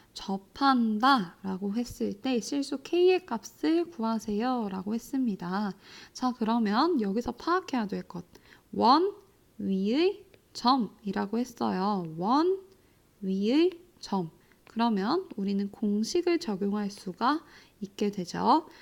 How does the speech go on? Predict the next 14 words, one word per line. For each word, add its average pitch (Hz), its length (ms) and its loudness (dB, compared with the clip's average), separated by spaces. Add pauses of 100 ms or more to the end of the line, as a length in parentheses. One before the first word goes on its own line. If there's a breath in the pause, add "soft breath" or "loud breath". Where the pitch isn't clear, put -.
(120)
자, 196 240 -4
X 214 400 2
제곱을 220 1000 0
X 208 300 -2
곱하기 262 460 -2
X, - 340 -10 (800 loud breath)
Y 202 240 0
제곱을 240 460 0
Y 220 340 2
곱하기 247 640 -2
Y라고 190 720 -2
생각을 320 440 0
한 320 240 0
다음에 208 840 0